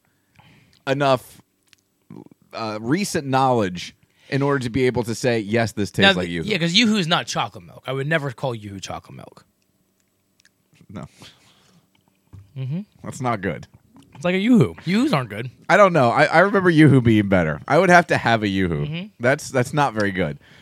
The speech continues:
Speaker 1: It tastes like, tastes like water and chocolate syrup.
Speaker 2: Yeah,
Speaker 1: Exactly
Speaker 2: it
Speaker 1: what it tastes
Speaker 2: that's
Speaker 1: like.
Speaker 2: what a Yoo-Hoo tastes like.
Speaker 1: I, I gotta get a Yoo-Hoo. Now, you, here's what you're gonna make me do. You're gonna make me go out
Speaker 2: Buy a Yoo-Hoo?
Speaker 1: and I'm gonna buy a Yoo-Hoo.
Speaker 2: That's my whole, that,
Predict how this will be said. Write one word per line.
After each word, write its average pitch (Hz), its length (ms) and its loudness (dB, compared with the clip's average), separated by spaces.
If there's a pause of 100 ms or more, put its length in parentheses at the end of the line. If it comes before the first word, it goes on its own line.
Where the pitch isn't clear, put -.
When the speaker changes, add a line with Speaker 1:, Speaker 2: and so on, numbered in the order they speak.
(120)
Speaker 1:
It 156 160 0
tastes 202 300 2
like, 139 360 0 (1600)
tastes 180 220 4
like 151 160 0
water 143 320 6
and 143 80 0
chocolate 143 340 2
syrup. 80 280 -8
Speaker 2:
Yeah, 175 160 6
Speaker 1:
Exactly 147 240 4
Speaker 2:
it - 20 4
Speaker 1:
what 147 80 6
it 135 80 0
tastes 147 240 2
Speaker 2:
that's 180 160 -2
Speaker 1:
like. - 20 -6
Speaker 2:
what 320 140 -2
a - 20 -10
Yoo-Hoo 453 220 4
tastes 139 280 2
like. 95 180 -6 (300)
Speaker 1:
I, 226 220 -2 (340)
I 214 140 4
gotta 202 160 6
get 156 140 2
a - 20 2
Yoo-Hoo. 123 320 2 (220)
Now, 185 160 2
you, 254 180 0
here's 247 160 0
what 247 140 -6
you're 220 80 -6
gonna 214 120 2
make 180 200 -2
me 156 160 -6
do. 110 260 -4 (220)
You're 240 160 0
gonna 262 120 -2
make 247 200 0
me 214 100 -6
go 196 300 2
out 170 420 0
Speaker 2:
Buy 120 160 -6
a 113 40 -6
Yoo-Hoo? 120 180 -8
Speaker 1:
and 147 80 -4
I'm 165 160 -2
gonna 175 100 -2
buy 165 260 -2
a 147 40 0
Yoo-Hoo. 131 420 0
Speaker 2:
That's 143 180 -4
my 117 100 -6
whole, 113 240 -10 (160)
that, 104 180 -16